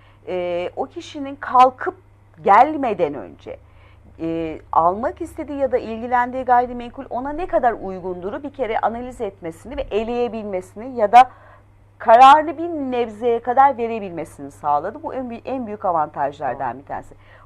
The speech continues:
Speaker 1: Boşu boşuna sahaya çıkıp da on tane yer gezmek yerine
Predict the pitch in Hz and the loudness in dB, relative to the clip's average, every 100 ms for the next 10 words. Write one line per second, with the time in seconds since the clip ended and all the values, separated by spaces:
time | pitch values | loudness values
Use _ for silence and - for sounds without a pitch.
0 | - 262 285 294 285 254 240 240 240 226 | -6 -6 -6 -10 -10 -12 -14 -6 -4 0
1 | 233 247 247 - 254 - 196 - - - | -2 -2 -10 -14 -18 0 2 2 -12 -20
2 | - - 233 359 330 285 247 240 220 202 | -20 -4 4 4 4 2 0 0 0 2
3 | 190 185 180 170 165 143 - 131 - 80 | 2 2 -2 -2 -6 -8 -6 -8 -8 -10
4 | 69 | -12